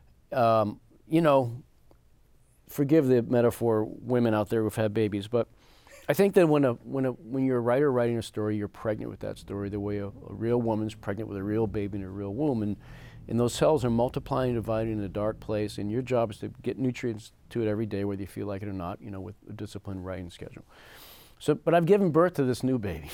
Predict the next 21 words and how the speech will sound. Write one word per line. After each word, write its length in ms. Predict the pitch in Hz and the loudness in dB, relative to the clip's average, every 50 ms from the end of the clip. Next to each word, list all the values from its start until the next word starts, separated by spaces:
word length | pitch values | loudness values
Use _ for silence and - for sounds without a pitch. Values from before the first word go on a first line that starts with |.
| - - - - | -16 -16 -20 -20
<laughs> 240 | - - _ _ _ | -20 -20 _ _ _
right? 280 | - 104 123 123 110 - - - - - - - - - - _ _ - | -6 -4 -4 -4 -6 -8 -14 -20 -20 -20 -20 -20 -20 -20 -20 _ _ -4
And, 260 | 135 131 127 127 127 | 0 0 2 2 2
uh, 120 | 131 135 - | 2 0 0
I, 300 | - 143 165 - - 147 | -2 -4 -4 -4 -4 -2
I'm 140 | 185 202 151 | -2 -2 0
dying 220 | 127 131 170 202 | 0 0 0 0
to 60 | 156 123 | 0 -2
get 140 | 120 113 | -4 -4
pregnant 320 | - 113 131 160 160 113 90 | -4 -4 -4 -4 -4 -6 -8
again. 320 | 80 80 82 95 113 127 - - - - - - - | -8 -8 -8 -10 -12 -14 -18 -20 -20 -20 -20 -6 -2
I 80 | - - | -2 0
just 180 | 98 165 - - | 2 2 2 4
haven't 180 | 165 165 147 151 | 4 4 4 4
met 140 | 175 175 | 2 2
the 80 | - 165 | 2 2
right 200 | 165 185 202 - | 2 2 2 2
guy. 320 | - 170 196 214 156 110 - - 175 - - 359 - - - 349 - 330 - 349 - - - - | 2 2 2 2 0 -2 -2 -4 0 8 8 8 10 10 10 8 10 10 8 6 6 6 0 -12
<laughs> 180 | - - - - | -14 -2 4 6
As 180 | 185 190 156 170 | 6 8 8 8
in, 260 | 170 170 180 170 | 6 6 6 2